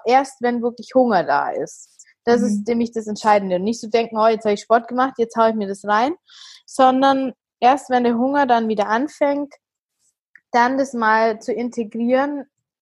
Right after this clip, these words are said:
Speaker 1: weil das einfach hilft bei der Regeneration. Aber jetzt sind wir ein bisschen abgeschweift.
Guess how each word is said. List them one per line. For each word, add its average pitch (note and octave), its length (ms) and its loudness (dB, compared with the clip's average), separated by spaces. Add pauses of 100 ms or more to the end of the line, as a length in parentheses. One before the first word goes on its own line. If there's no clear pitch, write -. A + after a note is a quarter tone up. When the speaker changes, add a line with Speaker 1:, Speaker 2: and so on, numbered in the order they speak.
(480)
Speaker 1:
weil A#3 460 4
das A#3+ 220 -10
einfach A3 460 -6
hilft A#3+ 600 0 (260)
bei A3 120 2
der A3 180 2
Regeneration. G3 920 -2 (760)
Aber F#3 180 4
jetzt F#3 160 2
sind F#3 140 -2
wir F3+ 60 0
ein F3+ 100 -2
bisschen F#3 280 -6
abgeschweift. - 720 -14